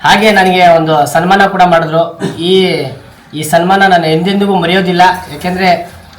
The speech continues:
ನಮ್ಮ ದೇವರ ಮಕ್ಕಳಿಗೆ ಸೇವೆನ ಮಾಡ್ಕೊಂಡು ಹೋಗ್ತಾ ಗುರುತಿಸಿ ಇವತ್ತು ನಮ್ಮ ಸ್ನೇಹಿತರು ಎಲ್ಲರೂ ನೋಡಿ ಅಣ್ಣ ತಮ್ಮಂದಿರು ಇವ್ರ ಮುಂದೆ ಬೆಳೆದಂಥ ಹುಡುಗ ನಾನು, ಆಟೋ ಡ್ರೈವರು, ಆಟೋ ಓಡಿಸ್ಕೊಂಡು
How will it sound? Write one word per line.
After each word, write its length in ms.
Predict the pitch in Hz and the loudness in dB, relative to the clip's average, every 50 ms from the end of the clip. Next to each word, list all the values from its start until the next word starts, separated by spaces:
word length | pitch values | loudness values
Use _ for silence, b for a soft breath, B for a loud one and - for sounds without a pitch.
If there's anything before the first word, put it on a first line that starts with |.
| - - - | -20 -16 -10
ನಮ್ಮ 160 | 151 147 156 156 156 151 147 143 139 135 135 131 - - - 143 151 | -8 -4 -2 0 0 0 0 0 -2 -4 -6 -8 -12 -16 -14 -6 -4
ದೇವರ 200 | 175 196 214 202 | -2 0 0 0
ಮಕ್ಕಳಿಗೆ 340 | 196 185 190 196 190 185 | 0 -2 -2 -2 -4 -4
ಸೇವೆನ 360 | 180 - 180 185 196 208 196 196 | -4 -2 -2 -2 -2 0 0 0
ಮಾಡ್ಕೊಂಡು 440 | 185 170 170 170 175 180 185 180 | 2 2 0 0 0 -2 -2 -2
ಹೋಗ್ತಾ 180 | 175 180 - 180 180 - - - - 131 139 | -2 0 2 2 2 2 0 -4 -12 -10 -8
ಗುರುತಿಸಿ 400 | 160 170 - 226 220 214 220 220 | -8 -6 -4 -4 -4 -2 0 0
ಇವತ್ತು 600 | 208 196 185 - 202 196 175 147 135 - - 131 | 0 0 -2 -2 -2 0 0 0 -2 -4 -6 -8
ನಮ್ಮ 240 | 143 151 156 156 147 | -4 -2 0 0 0
ಸ್ನೇಹಿತರು 440 | - - 170 185 196 196 202 185 | -2 -2 -2 -2 -2 -2 -2 -4
ಎಲ್ಲರೂ 280 | 170 165 180 185 185 180 | -2 2 4 4 4 2
ನೋಡಿ 180 | 175 175 175 170 | 0 -2 -2 -2
ಅಣ್ಣ 160 | 160 160 156 - - | 0 0 0 0 0
ತಮ್ಮಂದಿರು 380 | 180 175 175 175 165 - B B B B B - | 0 -2 -2 -2 -4 -6 B B B B B -2
ಇವ್ರ 180 | 180 214 233 | 0 2 4
ಮುಂದೆ 220 | 226 226 220 214 226 | 4 4 4 2 2
ಬೆಳೆದಂಥ 420 | 185 190 185 175 202 202 196 208 | 2 2 0 0 0 0 0 0
ಹುಡುಗ 240 | 196 185 175 180 185 | 0 0 0 0 2
ನಾನು, 280 | 190 185 180 160 143 135 - - - - - | 2 2 2 2 0 -2 -6 -10 -14 -8 -4
ಆಟೋ 240 | 151 170 180 202 202 | -2 -2 0 0 -2
ಡ್ರೈವರು, 340 | 180 190 185 180 185 190 | 0 0 0 0 0 0
ಆಟೋ 320 | 185 - 143 156 170 190 196 | 0 0 0 0 0 0 -2
ಓಡಿಸ್ಕೊಂಡು 760 | 190 185 180 175 - 180 170 160 175 190 180 - - b | -2 -2 -4 -4 -6 -6 -4 -4 -2 -4 -4 -6 -10 b